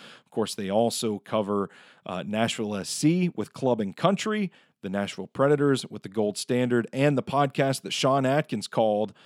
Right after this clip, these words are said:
the best sports podcast in Nashville, Lamestream Sports. So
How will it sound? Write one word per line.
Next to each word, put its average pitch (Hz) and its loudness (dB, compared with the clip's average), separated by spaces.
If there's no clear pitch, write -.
the 107 -6
best 120 0
sports 120 -2
podcast 113 -2
in 98 -4
Nashville, 104 -2
Lamestream 101 -4
Sports. 92 -10
So 95 -4